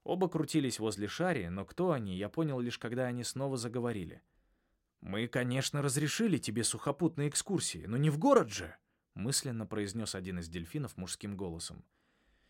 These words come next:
«Чем ты думала, когда туда поехала? Это могло плохо закончиться!» «Но ведь всё обошлось», упрямо возразила Шари. «Я немного полежала на земле и поплавала в бассейне, ну и что?»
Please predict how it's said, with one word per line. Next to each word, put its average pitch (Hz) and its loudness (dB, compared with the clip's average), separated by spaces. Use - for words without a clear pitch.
«Чем - 0
ты 175 6
думала, 139 4
когда 135 4
туда 135 4
поехала? 113 -2
Это 147 2
могло 165 8
плохо 202 4
закончиться!» - 4
«Но 190 0
ведь 202 0
всё 220 6
обошлось», 220 4
упрямо 90 -2
возразила 87 -4
Шари. 82 -6
«Я 165 6
немного 208 6
полежала 160 6
на 165 6
земле 120 2
и 117 0
поплавала 214 4
в 139 2
бассейне, 117 0
ну 247 2
и - 4
что?» 92 -2